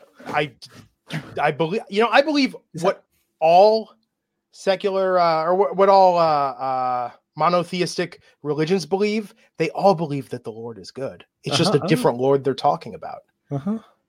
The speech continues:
Speaker 1: And that's when to grow on. Uh, anyhow, so off the rails tonight.
Speaker 2: <laughs>
Speaker 1: So off the rails.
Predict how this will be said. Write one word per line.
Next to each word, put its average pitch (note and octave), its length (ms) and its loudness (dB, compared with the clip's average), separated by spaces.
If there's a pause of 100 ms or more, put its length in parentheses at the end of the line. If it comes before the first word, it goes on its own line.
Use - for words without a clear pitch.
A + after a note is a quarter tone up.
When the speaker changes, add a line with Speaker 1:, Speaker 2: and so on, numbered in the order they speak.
Speaker 1:
And B2 120 -8
that's A#2+ 220 -2
when B2+ 100 -4
to A#2+ 60 -6
grow G2+ 260 -8
on. - 220 -18 (360)
Uh, F#3 260 6 (200)
anyhow, E3 580 4 (320)
so - 360 -10
off - 180 -12
the - 100 -18
rails - 380 -16
tonight. - 200 -8 (460)
Speaker 2:
<laughs> - 0 -
Speaker 1:
So - 260 -10
off D3 220 -8
the B2+ 80 -18
rails. - 540 -18